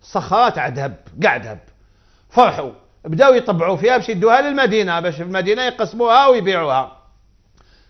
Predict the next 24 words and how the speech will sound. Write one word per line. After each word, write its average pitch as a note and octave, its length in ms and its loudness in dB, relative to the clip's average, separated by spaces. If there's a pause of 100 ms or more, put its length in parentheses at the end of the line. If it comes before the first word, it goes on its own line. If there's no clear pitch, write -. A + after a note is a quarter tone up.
(160)
طبع، F#3+ 360 0
طبع، F#3+ 400 -2
طبع، F#3+ 400 -4
طبع، F#3+ 360 -4
طبع، G3 340 -4
طبع، A3 340 -2
حتى A3+ 360 0
جاوا. D#3+ 260 0 (600)
لما C#4 340 4
جاوا A#3 360 6
عطشوا، D#3+ 360 0 (1120)
شافوا A3 320 0
صاحبهم، F3+ 600 -2 (280)
عطاو F#3 300 0
له G#3+ 120 2
دراهم، E3+ 420 -2 (1120)
قالوا B3 260 6
له: A#3+ 220 4
"روح A#3+ 140 0
للمدينة، F3+ 760 -4 (340)
روح، D3+ 440 -4 (140)
حنا E3 140 -8
نستناو D3 380 -10
هنا، D#3+ 400 -6